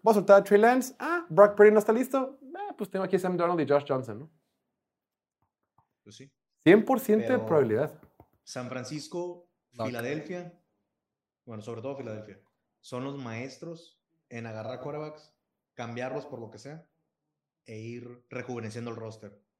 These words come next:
Speaker 2: Lo hicieron con Sam Bradford, Carson Wentz, eh, Kevin Cobb, o sea, digo, a Filadelfia, ¿no? Y San Francisco creo que poco a poquito hace eso también.
Speaker 1: Qué flojera, yo prefiero ver a Kirk Cousins en San Francisco, prefiero otras
Speaker 3: A mí
Speaker 1: cosas,
Speaker 3: también me
Speaker 1: güey.
Speaker 3: gusta.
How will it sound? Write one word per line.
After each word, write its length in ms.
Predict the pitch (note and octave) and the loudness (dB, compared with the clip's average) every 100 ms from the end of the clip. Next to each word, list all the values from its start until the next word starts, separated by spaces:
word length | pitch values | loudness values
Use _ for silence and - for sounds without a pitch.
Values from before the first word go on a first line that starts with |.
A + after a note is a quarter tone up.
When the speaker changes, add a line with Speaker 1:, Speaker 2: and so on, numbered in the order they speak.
| _ | _
Speaker 2:
Lo 100 | A2+ | -12
hicieron 240 | A2 A#2 | -10 -12
con 120 | A#2 G#2 | -12 -14
Sam 200 | G#2+ G#2 | -14 -10
Bradford, 480 | A#2 B2+ B2 A#2+ - _ _ | -8 -8 -10 -12 -16 _ _
Carson 400 | A#2+ A2 G#2 G2 | -12 -10 -12 -14
Wentz, 480 | A2 A#2+ A#2+ - _ _ _ _ _ _ _ _ _ | -14 -14 -18 -20 _ _ _ _ _ _ _ _ _
eh, 280 | A2 G2+ G2 | -16 -16 -16
Kevin 220 | A#2 G#2+ | -14 -12
Cobb, 400 | G#2 A#2+ B2 A#2 | -10 -8 -8 -10
o 40 | - | -14
sea, 280 | A#2 G#2 - _ _ | -16 -16 -18 _ _
digo, 240 | B2+ A#2 | -12 -10
a 100 | G#2 | -8
Filadelfia, 400 | - G#2+ A2 G#2+ | -10 -8 -8 -10
¿no? 140 | G#2 - - _ _ | -12 -16 -20 _ _
Y 100 | C#3 | -10
San 160 | A#2+ | -8
Francisco 440 | A2 A2+ A2+ A2 A#2 | -8 -10 -10 -12 -12
creo 120 | B2+ | -12
que 100 | A#2 | -12
poco 220 | A#2+ A#2 | -12 -12
a 20 | |
poquito 360 | A#2+ A2 A2+ A2+ | -12 -12 -12 -12
hace 180 | G#2+ A2+ | -12 -12
eso 160 | A2 | -14
también. 260 | A2 G#2 G#2 - - - _ _ _ _ _ _ _ _ _ _ _ - | -16 -16 -16 -16 -16 -20 _ _ _ _ _ _ _ _ _ _ _ -12
Speaker 1:
Qué 80 | |
flojera, 380 | C3+ G#3+ C3 A#2+ | -6 -6 -6 -2
yo 80 | E3+ | 0
prefiero 260 | F3 F3 G3 | 2 2 4
ver 100 | G#3 | 2
a 60 | |
Kirk 200 | G#3 G3 | 0 -2
Cousins 380 | - F3 F#3 F3+ | 0 0 0 -2
en 60 | D3+ | -4
San 140 | A#2+ | -6
Francisco, 400 | G#2+ - A#2+ B2 | -10 -12 -16 -12
prefiero 160 | A#2 D3 | -4 -2
otras 180 | - | -2
Speaker 3:
A 20 | - | -2
mí 40 | |
Speaker 1:
cosas, 160 | B2+ C3 | -2 0
Speaker 3:
también 140 | C3 | 0
me 60 | B2+ | -2
Speaker 1:
güey. 80 | B2+ | -6
Speaker 3:
gusta. 320 | B2 B2+ | -10 -16